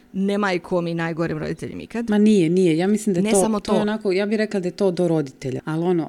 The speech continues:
Speaker 2: uh, mene, mene recimo, um, mislim, oni su stvar-, stvarno veliki sad. Ja mogu s njima otići sad, ne znam,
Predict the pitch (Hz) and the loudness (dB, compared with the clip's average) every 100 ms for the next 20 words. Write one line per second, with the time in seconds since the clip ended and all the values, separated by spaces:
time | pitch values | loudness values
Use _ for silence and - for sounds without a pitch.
0 | - - 139 135 - 185 214 208 170 185 | -8 -12 -10 -8 -4 0 0 0 0 0
1 | 196 185 180 - 170 151 - 151 151 147 | 2 0 -2 -2 -2 -2 -4 -6 -6 -6
2 | 147 - - - - - _ _ _ _ | -8 -16 -20 -20 -20 -20 _ _ _ _
3 | - 202 208 202 190 208 190 185 196 190 | -2 0 2 0 -2 0 0 2 2 2
4 | 180 151 143 - 135 139 160 160 - 170 | 2 0 -4 -8 -6 -4 -2 -2 0 0
5 | 165 170 - 165 160 147 143 | 0 -4 -4 -2 0 -2 -4